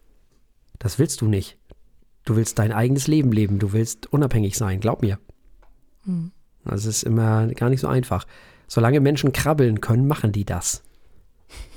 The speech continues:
Speaker 2: Mhm.
Speaker 1: Mhm.
Speaker 2: Klar.
Speaker 1: Deswegen ist es ja auch so scheiße, dass die Geldautomaten überall abgebaut werden.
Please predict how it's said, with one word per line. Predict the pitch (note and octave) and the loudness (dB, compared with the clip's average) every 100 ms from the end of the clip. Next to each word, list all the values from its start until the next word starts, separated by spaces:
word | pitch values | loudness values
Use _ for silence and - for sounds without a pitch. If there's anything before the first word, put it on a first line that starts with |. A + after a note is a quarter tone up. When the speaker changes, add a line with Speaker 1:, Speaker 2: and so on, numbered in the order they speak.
| - - - - _ - | -20 -20 -20 -20 _ -8
Speaker 2:
Mhm. | F3+ D#3+ E3+ | -8 -8 -10
Speaker 1:
Mhm. | - A2+ F#2+ F#2+ C3+ - _ _ _ | -4 -2 0 0 -2 -6 _ _ _
Speaker 2:
Klar. | - G3 F3+ _ _ _ _ _ - - - - | -20 -20 -20 _ _ _ _ _ -20 -20 -20 -10
Speaker 1:
Deswegen | A2 B2 | -2 2
ist | A#2 | 4
es | A#2 | 2
ja | A2 | 0
auch | F#2+ | 0
so | A2 | 0
scheiße, | G#2 A2+ A#2 A#2+ | 0 0 0 0
dass | G#2+ | 0
die | A#2 | 0
Geldautomaten | C3+ E3 A2 G#2+ F#2+ A#2 | 0 0 0 2 0 0
überall | G2 G#2 | 0 -2
abgebaut | G2+ G#2 F#2 F#2+ | -2 -2 -2 -4
werden. | G2 F#2+ | -4 -4